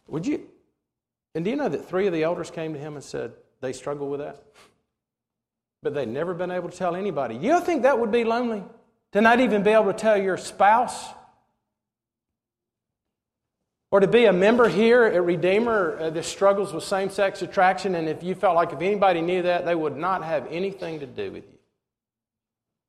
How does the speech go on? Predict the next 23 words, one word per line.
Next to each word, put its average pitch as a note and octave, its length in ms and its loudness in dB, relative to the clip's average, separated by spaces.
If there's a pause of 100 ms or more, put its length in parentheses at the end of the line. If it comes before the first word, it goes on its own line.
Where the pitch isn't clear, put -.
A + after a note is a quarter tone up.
(1300)
you. - 60 -16 (1300)
Loneliness F3+ 720 4
is D#3+ 540 0
addiction, C#3+ 640 -2 (680)
drugs, C#3+ 460 4
alcohol, B2 1120 0
porn. A#2 560 -2 (1040)
And D3+ 100 -4
the B2+ 60 0
worst G3 320 2
of D3+ 100 -4
all C3 380 2
that B2+ 160 -10
people D#3+ 240 -6
don't C#3 200 -6
really D3 220 -2
realize C3 460 -2
they B2+ 180 -6
are A2 60 -8
addicted C3 400 -10
to A#2 240 -10
is G#2+ 100 -16
self-righteousness. - 920 -6